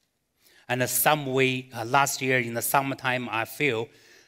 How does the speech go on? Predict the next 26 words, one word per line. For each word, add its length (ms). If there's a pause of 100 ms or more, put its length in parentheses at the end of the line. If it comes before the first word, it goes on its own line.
it's 280
re-, 380
it 100
was 240
really 180
hard 500
to 200
visit 640
people. 360 (1300)
I 100
feel 460
I, 300 (1700)
you 140
know, 220 (600)
I 300 (420)
disconnect 680
with 340
church 260
friends, 580 (360)
and 240 (140)
it's 200
like 280
a 100
far, 340
far 300
away. 520